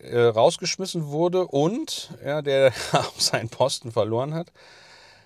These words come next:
Ja, der, ähm, ja, wie man's von der F D P kennt, ne? Also, ging halt viel um Geld und vor allen Dingen um Geld, was man nicht hat. Und, ähm, auch wieder Angriff auf, ähm,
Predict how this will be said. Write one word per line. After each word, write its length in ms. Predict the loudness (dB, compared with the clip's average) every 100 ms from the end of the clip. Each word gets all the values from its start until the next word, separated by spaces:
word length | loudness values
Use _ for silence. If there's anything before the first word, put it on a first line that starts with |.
| _
Ja, 160 | 4 4
der, 480 | 6 8 10 8 6
ähm, 400 | 4 4 2 -4 _ _ _ _ -2
ja, 240 | 4 4
wie 80 | 4
man's 180 | -4 -4
von 160 | -4 -4
der 140 | -2
F 140 | -4
D 100 | -6
P 280 | -12 -8 -8
kennt, 420 | -8 -8 -6 -8
ne? 280 | -10 -10 -10 -16 -20 -12
Also, 460 | -10 -8 -8 -8 -12 _ _ _ _ _ _
ging 200 | -8 -2
halt 120 | -2
viel 220 | -4 -6
um 140 | -6 -2
Geld 440 | 2 2 0 -8 -20 _ _ _
und 80 | -12
vor 140 | -4
allen 100 | -4
Dingen 120 | -2 -6
um 120 | -4
Geld, 300 | 2 2 0
was 140 | -8
man 140 | -6 -8
nicht 180 | -8
hat. 320 | -4 -4 -4 -20 _ _ _ _ _
Und, 560 | -8 -6 -4 -6 -10 -8
ähm, 720 | -4 -2 -2 -4 -6 -6 -8 -12 _ _ _ -2
auch 220 | 4 4
wieder 280 | 4 2 2
Angriff 680 | 2 -4 -2 -2 -2 -6 -20 _ _
auf, 540 | -4 0 0 -2 -18 -10
ähm, 800 | -8 -8 -8 -10 -8 -8 -8 -10